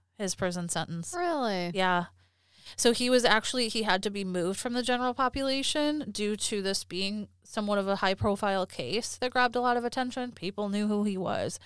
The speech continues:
Speaker 2: Yeah.
Speaker 1: And so from what I read, he was originally in Parnell Correctional Facility in Jackson.
Speaker 2: Oh,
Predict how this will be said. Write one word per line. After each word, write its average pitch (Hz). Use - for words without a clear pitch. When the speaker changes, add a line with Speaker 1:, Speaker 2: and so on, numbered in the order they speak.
Speaker 2:
Yeah. 185
Speaker 1:
And 196
so 202
from 202
what 240
I 247
read, 254
he 226
was 214
originally 202
in 185
Parnell 196
Correctional 190
Facility 185
in 165
Jackson. 285
Speaker 2:
Oh, 185